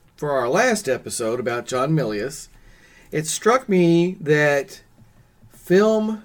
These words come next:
noir, classic Hollywood genre, is pretty interesting stuff that ought to be in our wheelhouse. Because they aren't adventure stories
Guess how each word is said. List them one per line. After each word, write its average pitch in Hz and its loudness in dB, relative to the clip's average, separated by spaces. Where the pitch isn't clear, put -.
noir, 139 -4
classic 156 0
Hollywood 175 4
genre, 120 -4
is 156 -2
pretty 330 2
interesting 151 0
stuff 180 2
that 151 -4
ought 254 0
to 262 -2
be 160 4
in 160 6
our 156 8
wheelhouse. 202 2
Because 160 2
they 131 -4
aren't 147 4
adventure 196 4
stories 220 2